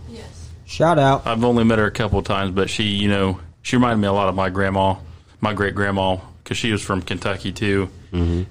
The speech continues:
Speaker 3: and just always taking care of you, you know. What I, you know, can relate to my grandma 'cause they remind me of her, you know, "Can I get you something to eat? Can I t-, fix you something?" You know, just
Speaker 4: Yeah.
Speaker 3: making sure the house was nice and just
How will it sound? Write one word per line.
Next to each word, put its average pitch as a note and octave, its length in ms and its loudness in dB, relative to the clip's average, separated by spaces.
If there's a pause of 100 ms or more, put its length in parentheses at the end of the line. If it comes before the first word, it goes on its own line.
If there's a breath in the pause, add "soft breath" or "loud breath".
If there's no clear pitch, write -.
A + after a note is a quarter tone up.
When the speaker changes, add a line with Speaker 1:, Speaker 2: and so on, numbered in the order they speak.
Speaker 3:
and G#2 120 2
just G2 360 -2
always G2+ 360 0
taking G#2 300 -4
care F#2+ 260 2
of F#2 160 0
you, F#2 200 -2 (100)
you G#2 120 -2
know. F#2 320 0 (460 loud breath)
What A#2+ 160 2
I, G2+ 100 0
you G#2+ 260 -2
know, G2 280 0 (100)
can G#2 140 0
relate F#2+ 300 0
to G2+ 80 -4
my F#2+ 140 0
grandma F#2 320 -2
'cause F#2 220 -4
they F#2 80 0
remind F#2+ 300 -2
me F#2 100 -4
of F2+ 140 -4
her, F#2 180 -4 (520 loud breath)
you G#2+ 140 -4
know, F#2+ 280 -2 (220)
"Can C#3+ 140 -6
I - 40 -6
get B2+ 220 -4
you B2+ 60 -4
something A#2+ 280 -4
to A2+ 60 0
eat? A2+ 200 -2
Can A2+ 140 -4
I A2 40 -2
t-, - 160 -8
fix - 300 -6
you A2+ 80 0
something?" G#2+ 480 -2
You G2+ 80 2
know, G2 260 2
just F#2+ 240 0
Speaker 4:
Yeah. E2+ 200 2 (680 loud breath)
Speaker 3:
making A2 320 -4
sure G#2+ 160 -2
the F#2+ 120 0
house F#2+ 240 -2
was F#2+ 100 -6
nice F#2+ 460 0
and F#2+ 80 0
just F#2 200 -2